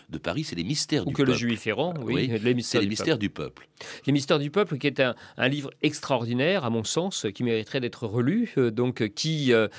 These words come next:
Speaker 2: euh, brasse l'histoire de l'humanité, euh, sous, euh, le, la, le prisme, en quelque sorte, de l'oppression, euh, qu'ont subi, euh, les peuples, euh, donc, à, à travers les âges.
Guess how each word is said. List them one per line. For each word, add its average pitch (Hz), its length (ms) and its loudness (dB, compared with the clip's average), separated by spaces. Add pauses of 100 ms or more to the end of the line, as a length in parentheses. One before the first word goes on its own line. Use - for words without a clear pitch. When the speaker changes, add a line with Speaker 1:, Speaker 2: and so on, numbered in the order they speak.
(160)
Speaker 2:
euh, 120 140 6
brasse 160 420 2
l'histoire 147 380 -2
de 143 80 2
l'humanité, 147 840 2
euh, 113 220 4
sous, 147 460 2
euh, 113 280 6
le, 110 440 0
la, 110 180 2
le 117 160 2
prisme, - 380 -2
en 139 40 2
quelque 139 260 -2
sorte, 165 280 -2
de 123 160 2
l'oppression, 160 720 0 (320)
euh, 113 280 4
qu'ont 135 240 -2
subi, 135 600 -4
euh, 107 100 2
les 110 140 0
peuples, 110 480 0 (120)
euh, 101 300 -2
donc, 120 300 -4
à, 98 80 0
à 113 160 -2
travers 113 400 -2
les 98 160 -4
âges. 95 280 -6